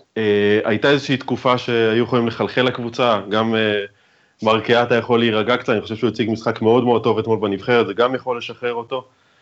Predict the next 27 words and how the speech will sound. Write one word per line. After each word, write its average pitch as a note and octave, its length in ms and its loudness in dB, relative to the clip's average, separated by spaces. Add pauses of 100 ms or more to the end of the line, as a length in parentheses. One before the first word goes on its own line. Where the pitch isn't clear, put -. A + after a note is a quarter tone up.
(140)
הבקיע G2 260 0
הוא G#2 100 4
שער A2 300 4
במשחק G2 560 -2
אימון, A#2+ 200 2
אני A2 80 2
לא G#2 60 0
יודעת G2 180 -4
כמה G#2 160 0
זה G#2 100 -2
משנה, A2+ 380 2
אבל G#2+ 240 2 (420)
זה A2+ 80 -8
חלק C3+ 260 2
מהתהליך A#2+ 420 2
של B2+ 80 0
ההשתלבות A2+ 400 0
שלו A2+ 140 0
בקבוצה, G2+ 320 -2
כעוד B2+ 320 -2
שחקן B2 300 -2
בקבוצה A2+ 380 -2
ולא G#2 240 0
כזה A2 240 0
שכל A2 340 -2
הנטל A2+ 160 -2
עליו, C3 360 0